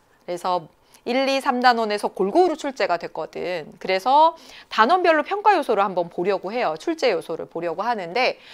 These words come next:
경제 주체와 객체 생각나요? 한참 됐는데 어렵지 않은 문제였습니다. 경제적 유인, 그리고 경제의 기본 문제 세 가지 있죠. 삼 대 기본 문제, 자원의 희소성 때문에 발생하는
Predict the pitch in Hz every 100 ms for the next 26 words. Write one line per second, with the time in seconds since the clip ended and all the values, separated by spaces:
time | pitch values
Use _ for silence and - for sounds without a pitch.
0 | - - 247 262 339 254 - 294 277 180
1 | - - 285 285 202 180 254 - 359 403
2 | 381 247 175 139 147 - 143 - 170 185
3 | 190 185 147 170 202 180 170 160 170 156
4 | 151 247 330 220 226 285 233 190 262 311
5 | 190 - - - - 294 339 349 - 190
6 | 214 302 233 - 226 330 277 202 - -
7 | - _ _ _ - 285 208 185 165 -
8 | - 294 302 277 247 156 165 160 - -
9 | 175 185 185 254 330 294 233 185 170 160
10 | 156 160 220 208 170 220